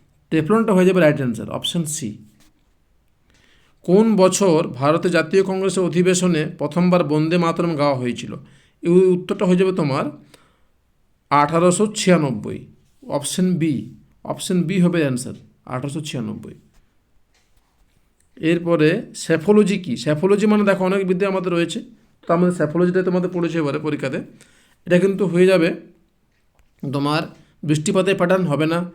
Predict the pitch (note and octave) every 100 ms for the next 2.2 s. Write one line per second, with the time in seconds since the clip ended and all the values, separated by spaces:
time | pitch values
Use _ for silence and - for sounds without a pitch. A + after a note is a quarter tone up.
0 | - - C3+ F#3+ F#3 F#3 F3+ F#3+ F#3 E3
1 | D#3+ F3 F3+ F3+ F3 D#3+ D#3+ D#3+ D3+ D#3+
2 | E3